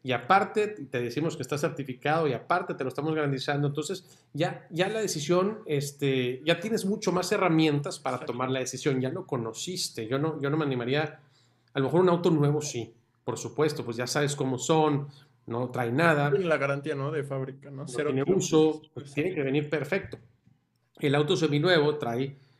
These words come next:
Speaker 1: X kilómetros, entonces a mí me gustaría subirme antes de tomar la decisión de compra. Y eso es precisamente, eh, algo que tiene mercauto punto com y no necesariamente el resto tiene.
Speaker 2: Claro.
Speaker 1: Y te puedo decir que es uno de los principales diferenciadores porque tenemos, digamos, lo mejor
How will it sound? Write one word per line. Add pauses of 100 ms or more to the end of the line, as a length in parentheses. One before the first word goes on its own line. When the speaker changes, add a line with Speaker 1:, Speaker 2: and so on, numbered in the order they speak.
(140)
Speaker 1:
X
kilómetros, (140)
entonces
a
mí
me
gustaría
subirme
antes
de
tomar
la
decisión
de
compra. (220)
Y
eso
es
precisamente, (360)
eh,
algo
que
tiene
mercauto
punto
com
y
no
necesariamente
el
resto
tiene. (240)
Speaker 2:
Claro.
Speaker 1:
Y
te
puedo
decir
que
es
uno
de
los
principales
diferenciadores
porque
tenemos,
digamos,
lo
mejor